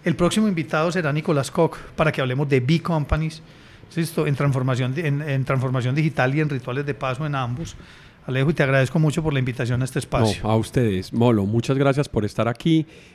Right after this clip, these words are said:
Speaker 2: Yo creo que es evidente, lo único constante en esta conversación es el cambio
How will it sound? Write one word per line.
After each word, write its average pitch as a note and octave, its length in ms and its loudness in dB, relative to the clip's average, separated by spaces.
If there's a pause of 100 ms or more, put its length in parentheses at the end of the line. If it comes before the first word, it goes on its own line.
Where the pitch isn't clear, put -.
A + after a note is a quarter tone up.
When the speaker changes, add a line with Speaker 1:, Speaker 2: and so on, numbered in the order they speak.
Speaker 2:
Yo C#3+ 100 6
creo E3+ 180 6
que D3+ 400 4
es A#2 280 2
evidente, C3+ 640 6
lo B2+ 180 6
único F3 480 4
constante C#3 760 2
en B2 180 4
esta B2 180 4
conversación C3 460 6
es B2+ 100 4
el D#3+ 120 4
cambio G#2+ 440 4